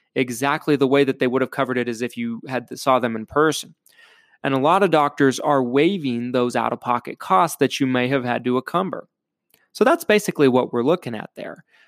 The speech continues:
Um, now, there are a lot of Medicare Advantage plans that offer things like Nurse Line and other services that allow you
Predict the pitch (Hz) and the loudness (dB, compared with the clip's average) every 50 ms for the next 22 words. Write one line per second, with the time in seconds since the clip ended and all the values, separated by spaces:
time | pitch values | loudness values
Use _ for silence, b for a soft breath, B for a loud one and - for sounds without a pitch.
0 | b b b 139 135 131 127 127 127 131 - _ _ _ _ _ - 147 147 147 | b b b -4 -4 -2 -2 -4 -6 -10 -14 _ _ _ _ _ -6 -2 0 0
1 | 143 143 147 151 151 160 175 196 214 247 240 214 185 185 180 175 175 165 165 156 | 0 0 2 2 4 4 6 6 6 4 4 4 4 4 4 2 2 2 0 0
2 | 160 156 - - 160 147 139 139 143 151 160 156 - _ - 151 139 131 127 117 | -2 -2 -2 -2 -2 0 0 0 0 0 -2 -4 -6 _ -4 -2 -2 -2 -2 -2
3 | 131 127 - 139 147 160 - - 151 131 - 143 135 131 120 120 123 117 - 120 | -2 -2 0 2 2 2 0 -2 -6 -6 -4 -4 -4 -4 -2 -4 -4 -4 -4 -4
4 | 120 127 135 131 - - - 135 127 127 123 127 123 123 127 120 123 120 - - | -2 0 0 0 -2 -4 -2 0 0 0 0 0 0 0 0 -2 -2 -4 -2 -2
5 | 143 143 139 139 - - 131 127 113 - 131 123 123 113 110 113 127 143 160 196 | 0 0 -2 -2 -6 -8 -8 -8 -6 -4 -4 -2 -2 -4 -4 -2 0 2 2 4
6 | 214 214 175 123 113 110 107 117 | 4 4 4 2 2 2 0 -2